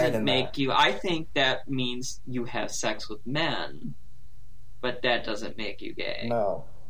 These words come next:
Speaker 2: I mean, we're raising our membership
Speaker 1: Yeah.
Speaker 2: standards. That's what I'm saying. We're sending out, like,
Speaker 1: I, I,
Speaker 2: like,
Speaker 1: all right.
Speaker 2: we used to be recruiting, but now we have to kind of apply. We're,
Speaker 1: Yeah,
Speaker 2: we're gonna
Speaker 1: no,
Speaker 2: send
Speaker 1: I,
Speaker 2: our
Speaker 1: I
Speaker 2: membership
Speaker 1: think it's
Speaker 2: group
Speaker 1: a,
Speaker 2: along.
Speaker 1: I think
Speaker 2: We're
Speaker 1: it's
Speaker 2: gonna
Speaker 1: a cultural thing.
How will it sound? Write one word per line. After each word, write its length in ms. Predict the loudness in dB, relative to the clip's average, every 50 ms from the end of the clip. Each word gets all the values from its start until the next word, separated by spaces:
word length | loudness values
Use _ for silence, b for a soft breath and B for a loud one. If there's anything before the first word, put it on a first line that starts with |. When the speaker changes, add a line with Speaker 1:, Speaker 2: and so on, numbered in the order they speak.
| -4 -2 0
Speaker 2:
I 60 | 2
mean, 140 | 4 4 4
we're 160 | 4 4 4
raising 260 | 6 4 4 6 6
our 100 | 4 4
membership 420 | 4 4 4 4 2 2 2 0 0
Speaker 1:
Yeah. 60 | 0
Speaker 2:
standards. 340 | 0 0 0 0 0 -2 -2
That's 100 | -2 0
what 80 | 2 2
I'm 180 | 2 2 2
saying. 340 | 0 0 0 0 0 0 0
We're 120 | 0 0 0
sending 360 | 2 4 4 4 4 4 4
out, 220 | 4 4 4 4
like, 160 | 4 2 4
Speaker 1:
I, 120 | 4 2 2
I, 120 | 2 0 -2
Speaker 2:
like, 120 | -2 -2 -2
Speaker 1:
all 60 | 0
right. 260 | 2 2 2 2 0 2
Speaker 2:
we 100 | 2 2
used 140 | 2 2
to 40 | 2 2
be 100 | 4 4
recruiting, 540 | 4 4 4 4 2 4 4 4 4 4 4
but 100 | 2 2
now 220 | 4 4 4 2 2 0
we 140 | 0 2 2
have 180 | 2 2 2
to 80 | 2 0
kind 200 | 2 2 2 2
of 80 | 2
apply. 640 | 0 -2 0 2 4 4 4 4 2 0 -2 -2 -4 -4 -4 -4 -4 -4 -4 -4 -4 -4 -4 -4 -4 -4 -4 -4 -4 0
We're, 180 | 2 4 4
Speaker 1:
Yeah, 100 | 4 4
Speaker 2:
we're 80 | 4 4
gonna 120 | 4 6
Speaker 1:
no, 60 | 6
Speaker 2:
send 260 | 6 6 4 4 6 6
Speaker 1:
I, 60 | 4
Speaker 2:
our 60 | 6
Speaker 1:
I 20 |
Speaker 2:
membership 360 | 4 4 4 4 4 4 2 4
Speaker 1:
think 80 | 4 4
it's 60 | 4
Speaker 2:
group 80 | 4 4
Speaker 1:
a, 40 | 4
Speaker 2:
along. 160 | 6 4 4
Speaker 1:
I 20 |
think 120 | 4 4 4
Speaker 2:
We're 40 | 6
Speaker 1:
it's 80 | 6 4
Speaker 2:
gonna 100 | 4 2
Speaker 1:
a 20 |
cultural 580 | 2 2 4 4 4 2 2 2 2 2 0 0
thing. 420 | -2 -2 -4 -4 -4 -4 -4 -4